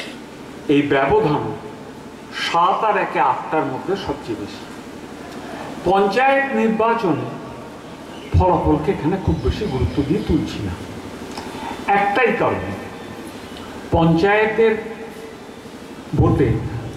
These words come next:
মিথ্যে কথা বলে তো লাভ নেই, ভেজাল দেয়া যায়, হার জিতের অঙ্কে ভেজাল হয়, ব্যক্তিগত পছন্দ অপছন্দের অঙ্কে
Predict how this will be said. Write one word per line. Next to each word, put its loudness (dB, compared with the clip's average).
মিথ্যে 4
কথা 4
বলে 2
তো 0
লাভ 4
নেই, 4
ভেজাল 4
দেয়া 2
যায়, -8
হার 4
জিতের 4
অঙ্কে 6
ভেজাল 4
হয়, 0
ব্যক্তিগত 4
পছন্দ 4
অপছন্দের 4
অঙ্কে 4